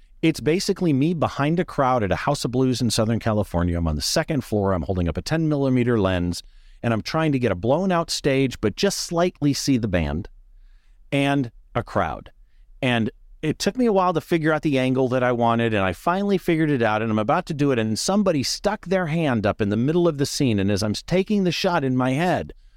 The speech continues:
I'm going, "No!" And then I looked on the back of the camera and loved it. I actually went up to this person and said, "Thank you," and showed him the shot.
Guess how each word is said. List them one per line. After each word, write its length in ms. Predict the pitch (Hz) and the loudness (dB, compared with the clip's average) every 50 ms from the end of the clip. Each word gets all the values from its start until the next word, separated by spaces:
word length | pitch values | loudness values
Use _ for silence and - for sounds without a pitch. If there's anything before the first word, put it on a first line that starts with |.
| - - _ - - | -20 -20 _ -4 -2
I'm 120 | 151 170 | -2 0
going, 460 | 170 185 185 185 185 208 226 240 294 330 370 381 415 427 - _ - 330 | 2 2 2 2 2 2 0 0 -2 -4 -12 -20 -20 -20 -20 _ -6 -4
"No!" 880 | 349 349 339 320 330 302 302 294 285 269 262 247 233 190 147 123 95 - - - _ - - _ - - - - - - - - - | 0 0 2 2 2 2 2 2 2 2 2 2 2 2 0 -2 -4 -4 -10 -20 _ -20 -20 _ -20 -20 -20 -20 -20 -20 -20 -8 -2
And 160 | 156 156 175 | -2 0 0
then 80 | 220 240 | 0 0
I 60 | 220 | 0
looked 280 | 190 180 226 247 - 240 | 2 2 0 0 2 0
on 120 | 226 220 | 0 2
the 80 | 208 180 | 2 2
back 240 | 185 180 175 - | 2 0 0 0
of 80 | 180 147 | -2 -4
the 60 | 147 | -4
camera 600 | - - 170 175 175 175 151 131 123 135 131 - - - - - - - - - - - _ - - - - | -2 -2 0 0 2 2 2 0 0 -2 -2 -6 -12 -20 -20 -20 -20 -20 -20 -20 -20 -20 _ -20 -10 -4 -2
and 180 | 135 131 123 | 0 0 2
loved 580 | 131 127 123 123 127 131 135 131 127 110 90 85 | 2 2 2 2 2 2 2 2 0 -2 0 0
it. 100 | 82 85 | 0 2
I 80 | 107 | 2
actually 240 | 147 170 - - 139 | 2 0 0 0 0
went 180 | 123 131 135 135 | 0 2 0 0
up 100 | 135 - | -2 -2
to 100 | - 95 | -2 -2
this 160 | 90 82 - | -2 -2 -2
person 320 | - 95 95 90 - 95 | 0 -2 -2 0 0 -2
and 120 | 92 85 - | -4 -2 0
said, 220 | - 95 85 82 | -2 -2 -2 0
"Thank 240 | - 113 117 110 - | -2 -2 -2 0 -2
you," 80 | 98 87 | -2 -2
and 100 | 82 - | -2 0
showed 200 | - 101 92 85 | 0 -2 0 0
him 100 | 82 82 | 0 -2
the 80 | 78 | -2
shot. 280 | - - 90 67 62 | -2 -2 -2 -4 -4